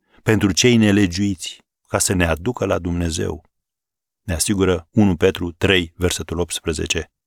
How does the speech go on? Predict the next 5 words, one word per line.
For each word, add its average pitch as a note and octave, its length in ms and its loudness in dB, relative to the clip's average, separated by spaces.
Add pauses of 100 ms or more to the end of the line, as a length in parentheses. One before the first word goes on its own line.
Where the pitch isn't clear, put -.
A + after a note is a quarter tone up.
(880)
Să - 180 -2
reținem A#2+ 440 -2
cuvintele G2+ 680 0 (500)
„a G2+ 220 0
iertat” F#2+ 720 0